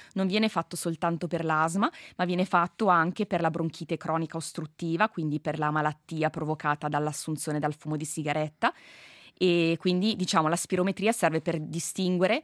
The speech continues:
se un paziente ha una bronchite cronica ostruttiva oppure ha un asma. Poi abbiamo altri esami che vengono fatti per le malattie dovute all'esposizione, eh, lavorativa, malattie interstiziali,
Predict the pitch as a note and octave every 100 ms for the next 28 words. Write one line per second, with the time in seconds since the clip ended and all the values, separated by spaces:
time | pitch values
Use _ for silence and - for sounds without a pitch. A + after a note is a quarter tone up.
0 | - - - - E3+ E3 E3+ - F3 D#3+
1 | D#3+ F#3+ E3+ D3 D#3+ D#3+ D3+ D#3+ D#3 F3+
2 | E3+ E3 D#3+ D#3+ E3 - A#3 B3+ - F3
3 | E3+ C4+ - - - D#3 F3 - D#3 C#3+
4 | C#3 B2 C#3 C3+ - - - - - F#3
5 | G#3 G3 E3+ D#3 D#3 D#3+ - F3 F#3 E3
6 | D3+ E3+ G3 F3 D#3 D3+ E3 - D3 -
7 | F3+ D#3 D3+ D3+ D3 D3+ _ D#3+ D3+ D3
8 | D3 D3 C#3+ D3+ D3 D3 D3 - D#3 C#3+
9 | - - D3 D3 D3 - D3 C#3+ C#3+ C#3+
10 | C#3 C#3+ C#3+ C#3+ D#3 F#3+ F#3 F3 C#3+ C#3+
11 | - C#3+ C3+ C#3+ - - - D3+ C3+ D3